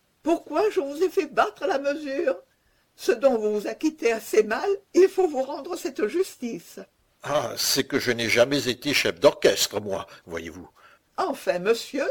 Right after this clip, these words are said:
Speaker 1: tout s'explique et tout s'arrange.
Speaker 2: Et je vous fais mes excuses.
Speaker 1: Monsieur, et maintenant, je vous rends votre liberté.
Speaker 2: Euh, je comprends, mademoiselle.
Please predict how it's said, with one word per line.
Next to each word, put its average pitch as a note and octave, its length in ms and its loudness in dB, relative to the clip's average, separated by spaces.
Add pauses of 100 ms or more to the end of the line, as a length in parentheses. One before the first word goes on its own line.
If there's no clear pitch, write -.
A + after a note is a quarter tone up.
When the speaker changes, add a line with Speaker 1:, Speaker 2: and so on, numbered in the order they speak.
(180)
Speaker 1:
tout A4 140 8
s'explique C4+ 760 0 (120)
et A#3 160 0
tout A4 220 4
s'arrange. D3 640 -8 (340)
Speaker 2:
Et C3+ 160 6
je A#2+ 80 2
vous A2+ 140 -2
fais A#2+ 220 -2
mes G2+ 260 -8
excuses. - 540 -8 (420)
Speaker 1:
Monsieur, F#3 680 2 (400)
et E4 120 -4
maintenant, G#3 600 -4 (220)
je - 120 0
vous F#3+ 220 2
rends B3 240 0
votre G#4 260 -4
liberté. E4+ 680 -2 (200)
Speaker 2:
Euh, B2+ 160 -4
je C3+ 180 0
comprends, C3 440 2
mademoiselle. F2 500 -8